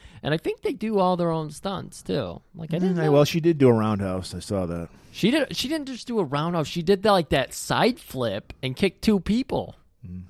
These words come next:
Speaker 1: She, she had, she had the moves.
Speaker 2: Okay.
Speaker 1: They clearly gave her all the cool action. Uh, so yeah, those are our main characters.
Speaker 2: Okay.
Speaker 1: Um, you know,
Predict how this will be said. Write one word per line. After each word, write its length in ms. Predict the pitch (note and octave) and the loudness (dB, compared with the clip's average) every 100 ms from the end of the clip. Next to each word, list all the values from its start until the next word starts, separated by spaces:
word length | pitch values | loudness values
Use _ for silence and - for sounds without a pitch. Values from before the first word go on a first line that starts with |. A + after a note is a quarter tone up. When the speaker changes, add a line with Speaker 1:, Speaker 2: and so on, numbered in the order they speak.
| _ _ _ _ _ _ | _ _ _ _ _ _
Speaker 1:
She, 260 | - D3+ - - - | -4 -2 -2 -10 -2
she 140 | E3+ | 2
had, 280 | D#3+ E3 C#3+ | 4 4 0
she 100 | D#3+ | -6
had 100 | D3 | -4
the 60 | C3+ | -4
moves. 500 | A2 F2 - - - - - | -6 -8 -12 -20 -20 -16 -8
Speaker 2:
Okay. 200 | G#2 G2+ - A#3+ A#3+ - | -6 -6 -10 -14 -12 -4
Speaker 1:
They 140 | A#2+ | -2
clearly 400 | - E3 D#3 D3+ | 0 2 2 2
gave 260 | C3+ C3+ B2 | -2 -4 -4
her 140 | B2+ | -2
all 140 | A2+ A2 | 0 0
the 80 | F#2+ | -4
cool 280 | - A#2 F#2+ | -6 -6 -6
action. 520 | C#2+ - - - - _ - - _ _ _ _ _ | -8 -14 -20 -20 -20 _ -20 -20 _ _ _ _ _
Uh, 240 | C#3+ D3+ D#3+ | 2 4 2
so 140 | A3 | -2
yeah, 220 | B3 G#4 | -4 -4
those 280 | A#3+ A3 - | -2 -4 -4
are 60 | A#4 | -6
our 40 | |
main 220 | D#4 C4 B3 | -2 -4 -2
characters. 840 | B3 B3+ C4 B3+ B3+ C4 F#3 F#3 | 0 0 -2 -4 -4 -2 -4 -4
Speaker 2:
Okay. 40 | G#3 | -2
Speaker 1:
Um, 380 | G#3 G#3 G#3 G3 | 0 -2 -4 -4
you 60 | G3 | -4
know, 300 | G#3 A3+ | -2 -4